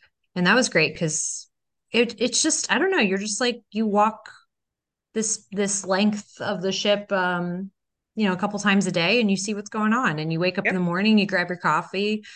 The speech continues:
Speaker 1: you know, it, after dinner, you mosey down to the promenade and see what's going on. They had a, a British pub, which
Speaker 2: Yes.
Speaker 1: is
Speaker 2: That was
Speaker 1: great.
Speaker 2: great.
Speaker 1: I felt right at home there. They had
Speaker 2: Mm-hmm.
Speaker 1: Strongbow, on tap at the British pub. I was so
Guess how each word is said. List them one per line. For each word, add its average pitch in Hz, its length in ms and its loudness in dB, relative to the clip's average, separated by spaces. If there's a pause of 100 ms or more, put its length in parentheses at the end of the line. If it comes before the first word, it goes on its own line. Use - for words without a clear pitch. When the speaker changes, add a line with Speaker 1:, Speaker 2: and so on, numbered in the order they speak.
(220)
Speaker 1:
you 196 100 -2
know, 175 320 0
it, 165 320 -2
after 165 300 -2
dinner, 185 320 2
you 196 160 4
mosey 180 340 0
down 175 160 -2
to 175 60 -2
the 170 80 -10
promenade 185 560 0
and 170 100 -2
see 170 160 -4
what's 175 160 -6
going 175 300 -4
on. 190 380 0
They 175 100 0
had 170 160 -2
a, 156 200 -2 (540)
a 170 60 -8
British 175 420 0
pub, 196 400 2 (640)
which 165 160 -10
Speaker 2:
Yes. 147 160 0
Speaker 1:
is - 280 -6 (300)
Speaker 2:
That 160 120 -2
was 165 80 4
Speaker 1:
great. 160 40 4
Speaker 2:
great. 180 280 -2 (220)
Speaker 1:
I 185 60 -4
felt 277 220 4
right 202 180 4
at - 100 -2
home 175 260 -2
there. 143 280 -8 (300)
They 208 160 4
had 330 140 6
Speaker 2:
Mm-hmm. 190 80 0
Speaker 1:
Strongbow, 240 1300 2 (540)
on 285 360 4
tap - 600 0
at 190 100 -8
the 208 60 -6
British 202 420 -4
pub. 151 260 -2
I 175 100 -2
was 185 200 -6
so 277 560 0